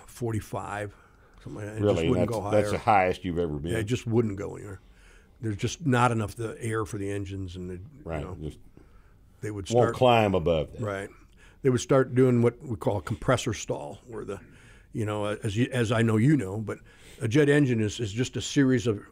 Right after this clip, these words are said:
Speaker 1: of, uh, aerodyn-, aerofoils that push the air back and compress it. And airfoils can stall aerodynamically. And so in an engine, you call that a compressor stall.
Speaker 2: Mm-hmm.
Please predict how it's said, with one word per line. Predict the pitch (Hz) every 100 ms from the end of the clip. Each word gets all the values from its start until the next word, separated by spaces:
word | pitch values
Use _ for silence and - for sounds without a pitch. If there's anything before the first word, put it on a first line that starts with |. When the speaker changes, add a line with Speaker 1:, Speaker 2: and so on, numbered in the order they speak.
| -
Speaker 1:
of, | 104 95 - - - _ - 107
uh, |
aerodyn-, | 104 117 127 120 120
aerofoils | 139 143 123 117 104 101 98 - -
that | 113 -
push | - 143 -
the | 120 92 - 117
air | 110
back | 101 101 -
and | 92
compress | 87 117 110
it. | 110 - - - - - -
And | 110 110 131
airfoils | 131 139 117 110
can | 110
stall | - - - 113 101 - -
aerodynamically. | 101 95 95 95 95 - 101 - -
And | 101 92 - - - -
so | 104
in | 104
an | 104 131
engine, | 170 135 120
you | 107
call | - 107
that | 107 95
a |
compressor | - - 117 - -
stall. | - 76 - _ _ -
Speaker 2:
Mm-hmm. | 85 73